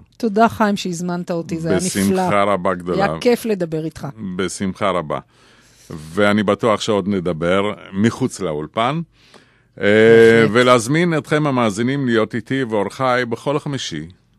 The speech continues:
Speaker 2: מתשע בבוקר עד שתים עשרה בצהריים. להישמע בשעה הבאה.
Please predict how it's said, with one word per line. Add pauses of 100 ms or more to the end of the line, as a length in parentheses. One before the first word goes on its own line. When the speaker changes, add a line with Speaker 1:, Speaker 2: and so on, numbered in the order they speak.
(160)
Speaker 2:
מתשע
בבוקר (320)
עד (320)
שתים
עשרה (200)
בצהריים. (1200)
להישמע
בשעה
הבאה.